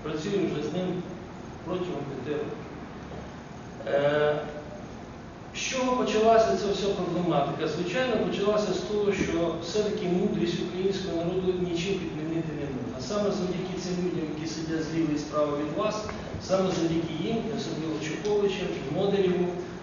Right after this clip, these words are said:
Радомишльського району піднявся цей рух. Євген Добряк, до якого звернулися в першу чергу Станіслав Гуменюк і його друзі, шановні, які тут сидять, відгукнувся на цю проблематику. І те, що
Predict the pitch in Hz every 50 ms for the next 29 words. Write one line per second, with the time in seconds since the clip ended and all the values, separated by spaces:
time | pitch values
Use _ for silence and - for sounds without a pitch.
0 | - 147 151 151 180 185 190 190 190 - 165 196 202 - 175 170 185 196 202 214
1 | 214 208 202 165 170 - 185 185 185 180 170 160 156 165 160 160 151 - - -
2 | - - - - - - - - - - - - - - - - 143 202 240 247
3 | - 233 226 226 208 202 196 185 190 - - - - 170 180 180 185 190 214 214
4 | 208 196 175 170 180 180 180 196 196 190 180 175 160 - 165 170 170 160 160 -
5 | - - - - 180 180 180 180 175 165 - 175 180 160 156 156 151 - - 165
6 | 160 160 156 - 160 156 151 151 147 147 147 156 170 180 202 220 226 226 - -
7 | 151 151 151 156 151 151 156 156 175 208 220 208 202 202 202 208 196 190 180 185
8 | 185 180 175 175 170 165 165 - - - - - - - 170 165 175 170 170 165
9 | 165 - - - - - - - - - - 170 180 185 196 196 - 240 240 247
10 | 240 233 196 185 180 180 185 202 196 175 165 165 156 151 156 147 139 - - -
11 | - - - - - - - - - - - - - - - - - - - -
12 | - - 175 185 - - 240 233 226 233 214